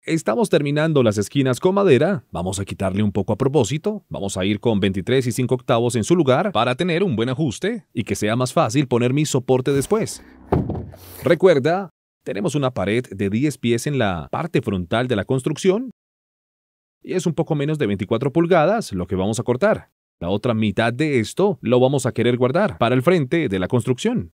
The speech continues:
Cuando mido desde el borde de este detalle, veintitrés y cinco octavos, verás que es justo al lado de la ranura.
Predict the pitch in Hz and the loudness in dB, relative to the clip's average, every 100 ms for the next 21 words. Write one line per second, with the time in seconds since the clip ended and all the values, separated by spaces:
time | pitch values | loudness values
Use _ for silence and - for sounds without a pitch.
0 | _ - 120 113 151 175 117 151 117 95 | _ 0 2 4 4 4 4 2 0 -2
1 | 90 82 101 107 117 101 87 90 - 110 | -2 -2 -2 0 0 0 -2 -2 -2 0
2 | 104 117 90 123 175 - - - - - | 0 -2 0 -2 -4 -10 -20 -20 -20 -20
3 | - - - - - - - - - _ | -20 -20 -20 -18 -16 -18 -20 -20 -20 _
4 | - - - _ - - - - 85 104 | -20 -20 -20 _ -20 -20 -20 -10 -4 -4
5 | 101 87 127 123 104 123 - - 156 180 | -4 -2 0 0 -2 -2 -2 2 2 0
6 | 214 - _ _ _ _ _ _ - - | -4 -12 _ _ _ _ _ _ -20 -20
7 | - - - - 135 151 208 - 113 127 | -20 -20 -6 0 2 2 0 0 0 2
8 | 214 - - 180 - 98 95 98 98 98 | 0 0 0 0 0 0 0 0 0 0
9 | 104 101 120 190 202 80 | 0 0 0 0 -2 -6